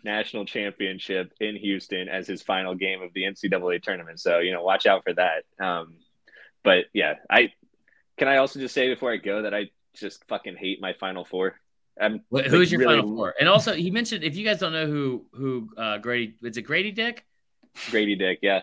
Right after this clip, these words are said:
Speaker 2: Grady Dick. Not a great dick, but Grady Dick. Um, <laughs> he's, he's not a tall guy. He's, like, I think he's, like, five six,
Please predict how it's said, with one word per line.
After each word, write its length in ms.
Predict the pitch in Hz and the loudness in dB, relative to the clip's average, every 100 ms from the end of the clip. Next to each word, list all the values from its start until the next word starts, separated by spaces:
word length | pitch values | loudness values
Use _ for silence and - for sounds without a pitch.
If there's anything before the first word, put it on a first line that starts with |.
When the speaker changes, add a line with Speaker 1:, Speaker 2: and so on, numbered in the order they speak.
| - | 0
Speaker 2:
Grady 180 | 151 139 | -2 0
Dick. 300 | 113 80 - | -2 -4 0
Not 180 | 151 | 2
a 40 | 185 | 4
great 280 | 175 165 160 | 2 0 0
dick, 240 | 151 139 | -4 -4
but 120 | 135 | -6
Grady 320 | 127 127 127 | -4 -2 -2
Dick. 340 | 110 101 98 - _ _ _ _ 120 | -2 -4 -4 -8 _ _ _ _ 0
Um, 520 | 120 113 107 101 98 | 4 4 4 0 -6
<laughs> 20 | |
he's, 560 | - 143 135 127 117 - - | -8 -2 0 -2 -4 -12 -10
he's 280 | 131 151 139 | -2 -2 2
not 220 | 156 214 | 4 4
a 40 | |
tall 280 | 202 180 175 | 4 0 0
guy. 340 | 147 160 127 92 | 4 6 4 2
He's, 260 | 123 135 | -4 0
like, 220 | 147 143 - _ _ _ _ _ _ _ _ _ _ _ - | 2 0 -2 _ _ _ _ _ _ _ _ _ _ _ -20
I 60 | - | -8
think 180 | 139 | -6
he's, 100 | 123 | -4
like, 140 | 120 - | -8 -10
five 600 | - - 113 123 123 117 | -10 -2 2 4 2 0
six, 760 | - 120 120 120 - - - | -4 -2 0 0 -4 -12 -12